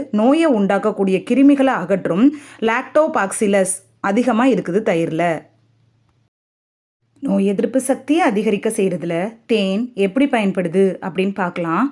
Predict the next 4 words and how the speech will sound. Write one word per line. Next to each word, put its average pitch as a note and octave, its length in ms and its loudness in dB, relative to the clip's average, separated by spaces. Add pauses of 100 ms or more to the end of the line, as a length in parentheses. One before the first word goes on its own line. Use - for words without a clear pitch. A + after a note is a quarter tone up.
(420)
தேன் A3 300 2 (220)
பல A#3+ 320 0
காலங்களாகவே F#3 760 0 (440)
நமது A3 240 2